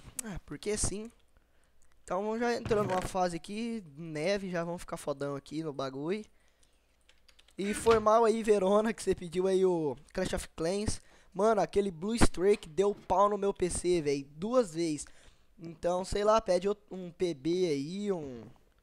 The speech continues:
Speedrunners, um Combat Arms aí, que ficará mais fácil.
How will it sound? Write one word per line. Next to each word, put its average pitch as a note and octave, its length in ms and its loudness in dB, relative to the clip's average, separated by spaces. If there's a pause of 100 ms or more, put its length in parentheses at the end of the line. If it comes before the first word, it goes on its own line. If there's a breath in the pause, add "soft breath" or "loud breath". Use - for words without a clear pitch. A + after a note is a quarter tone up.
(640)
Speedrunners, E3 1400 -2
um D#3+ 100 -8
Combat D3+ 520 -4
Arms D#3+ 280 -4
aí, D#3+ 140 -6
que - 60 -14
ficará F#3 280 -2
mais G3+ 300 -2
fácil. E3+ 460 -2